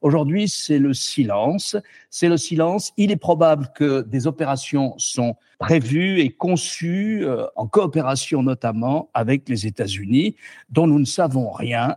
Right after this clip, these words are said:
et qui peuvent nous surprendre parce que la guerre, c'est long et c'est fait d'allers et retours. Donc, euh,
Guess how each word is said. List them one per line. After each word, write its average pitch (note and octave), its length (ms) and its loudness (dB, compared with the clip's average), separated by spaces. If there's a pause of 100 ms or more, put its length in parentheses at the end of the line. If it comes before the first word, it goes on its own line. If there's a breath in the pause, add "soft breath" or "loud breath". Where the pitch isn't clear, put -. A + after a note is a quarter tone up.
et C#3 80 2
qui C#3+ 180 -4
peuvent E3 280 0
nous B2+ 120 0
surprendre A2 800 -2
parce - 200 -8
que - 120 -6
la A2 160 -2
guerre, B2 260 -2
c'est A#2+ 200 -4
long G#2 300 -4 (280 soft breath)
et B2 80 -2
c'est A#2+ 200 0
fait C3 280 0
d'allers A2+ 440 0
et G#2+ 40 -6
retours. A2+ 600 -2
Donc, A#2 340 -4
euh, C#3+ 100 2